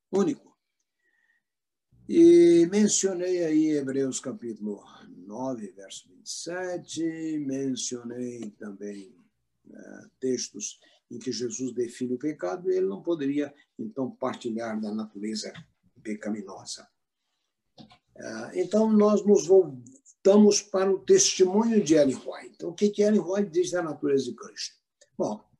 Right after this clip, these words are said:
ele, diz ela, assumiu a natureza, mas não a pecaminosidade humana, a natureza humana. E lembra de que eu mencionei como a única natureza humana que nós conhecemos é essa,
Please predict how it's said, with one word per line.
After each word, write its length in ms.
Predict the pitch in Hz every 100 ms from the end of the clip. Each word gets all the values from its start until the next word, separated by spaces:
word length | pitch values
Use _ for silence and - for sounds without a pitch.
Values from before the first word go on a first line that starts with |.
| _ _ _ _ _ _ _
ele, 680 | 110 113 131 135 131 110 -
diz 380 | - 117 123 110
ela, 280 | 123 127 - -
assumiu 580 | 123 - 151 139 165
a 80 | 156
natureza, 1040 | 147 147 - 156 160 226 247 220 - 139 107
mas 340 | 120 139 -
não 220 | 131 135
a 100 | 123 - _
pecaminosidade 1400 | 196 190 - - 175 170 156 147 147 131 131 120 120 123
humana, 500 | 123 143 170 123 - _ _ _ -
a 80 |
natureza 680 | 123 127 - 127 160 190 170
humana. 380 | 196 196 190 - _ _ _ _ _ _ _ _
E 80 | 123
lembra 440 | 135 175 180 170 - _ _
de 120 | 120 123
que 140 | 156
eu 60 | 143
mencionei 680 | 135 - 127 147 175 - _ _ -
como 420 | 226 196 - - _ -
a 80 | 147
única 420 | 165 214 208 196
natureza 540 | 185 170 165 160 151
humana 500 | 151 139 139 135 120
que 120 | - 135
nós 320 | 139 156 -
conhecemos 720 | 170 160 151 - 135 113 -
é 240 | 151 139
essa, 480 | 170 190 - - -